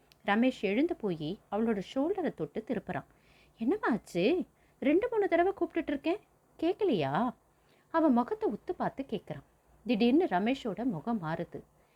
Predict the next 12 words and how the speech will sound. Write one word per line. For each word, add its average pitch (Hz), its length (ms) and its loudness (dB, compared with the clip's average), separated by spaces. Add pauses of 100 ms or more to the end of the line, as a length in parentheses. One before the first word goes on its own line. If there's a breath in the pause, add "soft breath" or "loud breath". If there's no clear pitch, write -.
(160 soft breath)
"என்னாச்சு 302 360 2 (120)
சுஷி? 220 380 -4 (260)
ஏதாவது 269 400 0
ப்ராப்ளமா? 202 460 2 (460 soft breath)
ஏன் 494 200 0
டல்லா 381 260 6
இருக்க?" 330 420 0 (320)
அப்படின்னு 180 440 -4
கேட்குறான். 151 380 -8 (460 soft breath)
"அப்படிலாம் 180 400 0
ஒண்ணும் 240 260 2
இல்லைங்க, 185 380 -2